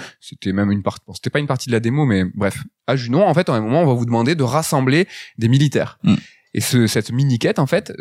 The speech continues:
Speaker 1: le fait de, de, de nous demander de rassembler ces soldats-là, il y a dix soldats de petits groupes,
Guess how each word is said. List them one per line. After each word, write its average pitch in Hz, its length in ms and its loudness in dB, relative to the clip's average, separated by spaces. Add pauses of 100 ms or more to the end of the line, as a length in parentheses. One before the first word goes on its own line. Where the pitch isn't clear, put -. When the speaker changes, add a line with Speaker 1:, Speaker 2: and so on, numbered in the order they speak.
Speaker 1:
le 107 100 -8
fait 123 220 -4
de, 98 420 2
de, 85 640 2 (100)
de - 440 -6
nous 110 120 4
demander 135 240 2
de 147 60 0
rassembler 123 400 0
ces 120 100 -4
soldats-là, 110 420 2
il 190 60 -2
y 131 40 0
a 104 40 -2
dix 113 140 -6
soldats 127 340 0
de 117 140 -6
petits 117 260 -2
groupes, 135 320 -2